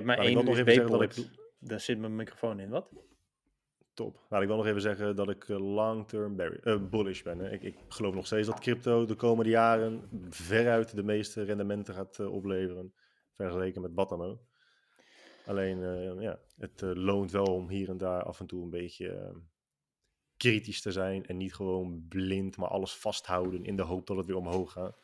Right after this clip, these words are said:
Speaker 2: Want
Speaker 1: luisteraars
Speaker 2: negentig procent
Speaker 1: sna-,
Speaker 2: gaat nooit
Speaker 1: snappen
Speaker 2: meer
Speaker 1: er nu
Speaker 2: omhoog.
Speaker 1: helemaal niks meer van.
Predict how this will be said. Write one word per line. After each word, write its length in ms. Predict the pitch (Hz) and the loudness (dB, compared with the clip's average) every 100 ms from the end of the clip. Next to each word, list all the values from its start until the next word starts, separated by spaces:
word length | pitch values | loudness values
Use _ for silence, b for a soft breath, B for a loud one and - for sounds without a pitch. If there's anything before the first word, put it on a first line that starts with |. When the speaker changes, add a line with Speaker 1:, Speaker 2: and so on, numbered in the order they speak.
| b - | b -8
Speaker 2:
Want 120 | 117 | 0
Speaker 1:
luisteraars 200 | 123 98 | 2 6
Speaker 2:
negentig 400 | 120 120 117 92 | 8 8 2 -4
procent 240 | 107 107 | -4 -2
Speaker 1:
sna-, 100 | 101 | -2
Speaker 2:
gaat 80 | 98 | 2
nooit 120 | 104 | 4
Speaker 1:
snappen 80 | 101 | 4
Speaker 2:
meer 180 | 120 131 | 2 0
Speaker 1:
er 60 | 135 | 0
nu 0 | |
Speaker 2:
omhoog. 100 | 113 | 0
Speaker 1:
helemaal 260 | 135 139 123 | 0 0 0
niks 220 | 127 127 | 0 -2
meer 140 | 113 104 | -8 -10
van. 280 | 104 123 | -12 -14